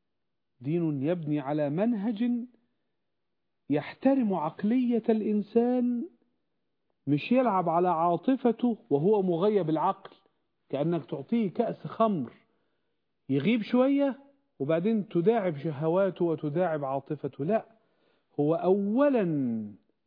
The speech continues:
يشبع هذا ال-، هذا الفكر والفهم والعقل بالعقيدة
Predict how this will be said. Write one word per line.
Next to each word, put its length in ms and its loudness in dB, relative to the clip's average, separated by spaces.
يشبع 920 0
هذا 480 0
ال-، 500 0
هذا 340 -2
الفكر 600 -2
والفهم 480 -2
والعقل 640 -2
بالعقيدة 680 0